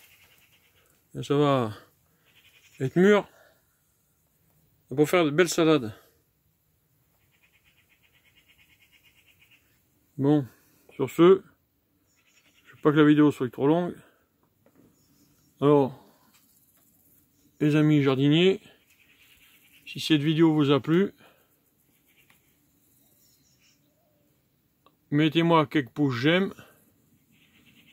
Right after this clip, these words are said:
abonnez-vous et envoyez-moi des commentaires. Et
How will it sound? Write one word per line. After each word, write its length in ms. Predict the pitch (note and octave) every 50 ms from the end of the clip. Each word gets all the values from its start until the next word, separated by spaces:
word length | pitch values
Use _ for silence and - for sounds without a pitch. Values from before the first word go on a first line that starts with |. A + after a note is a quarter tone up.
| _ - _ - _ _ _ _ _ _ _ _ - _ _ - -
abonnez-vous 720 | E3+ E3 F3 F3 D#3+ D3 C#3+ C3+ D3 E3 F#3 G3 - - _ _ _ _ _ _ -
et 80 | - D#3+
envoyez-moi 720 | E3 E3 E3 F3 F3 F3+ F3+ E3+ - - D#3+ D#3 E3+ F3
des 120 | E3 D3+ C#3
commentaires. 800 | - F#3+ F#3 F3+ F3 D#3 - E3 E3 E3 D3+ B2+ - - - _ _ _ _ _ _ _ _ _ _ _ _ _ _ _ _ _ _ _ _ _ _ _ _ _ _ _ _ _ _ _ _ -
Et 240 | D3+ D#3 F3 G3 -